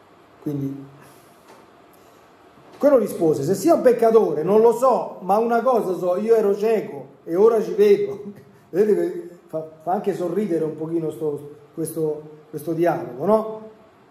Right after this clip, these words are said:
Allora gli dissero, "Che cosa ti ha fatto? Come ti ha aperto gli occhi?" Rispose, "Un'altra volta." <laughs> Dice, "Ve l'ho già detto e non avete ascoltato, perché volete udirlo di nuovo?"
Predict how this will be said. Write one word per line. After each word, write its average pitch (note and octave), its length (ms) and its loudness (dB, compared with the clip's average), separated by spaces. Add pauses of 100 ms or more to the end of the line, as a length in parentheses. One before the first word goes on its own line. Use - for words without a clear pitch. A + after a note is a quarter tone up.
(200)
Allora F3+ 180 2
gli F3 80 0
dissero, E3+ 280 -2
"Che F3+ 100 -2
cosa A#3 280 0
ti G3 80 0
ha F3 60 -2
fatto? D3 340 -2
Come F#3+ 180 -2
ti G3+ 60 0
ha G3+ 40 2
aperto F3+ 300 0
gli D#3+ 80 -4
occhi?" E3+ 260 0
Rispose, C#3 360 -8
"Un'altra G#3+ 340 2
volta." A#3 640 -2 (240)
<laughs> - 420 -14
Dice, - 200 -14
"Ve F3 80 2
l'ho A#3+ 160 6
già G3+ 160 0
detto E3+ 680 -2
e E3+ 60 -4
non F#3 140 2
avete A3 200 6
ascoltato, F#3+ 540 0
perché G3 280 -4
volete F#3+ 260 4
udirlo E3+ 280 0
di D#3+ 140 -2
nuovo?" D#3 580 -2